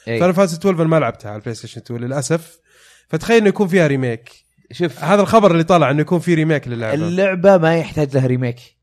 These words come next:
Speaker 2: أو ريميس-، ريماستر.
Speaker 1: أه، ولا، يعني،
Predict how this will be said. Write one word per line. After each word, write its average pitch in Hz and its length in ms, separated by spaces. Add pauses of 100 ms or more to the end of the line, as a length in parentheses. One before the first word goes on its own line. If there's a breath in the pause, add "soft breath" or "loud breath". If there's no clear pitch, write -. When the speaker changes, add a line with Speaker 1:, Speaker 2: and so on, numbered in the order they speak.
(220)
Speaker 2:
أو 151 120
ريميس-، 165 400
ريماستر. 139 520
Speaker 1:
أه، - 120
ولا، 185 440
يعني، 175 480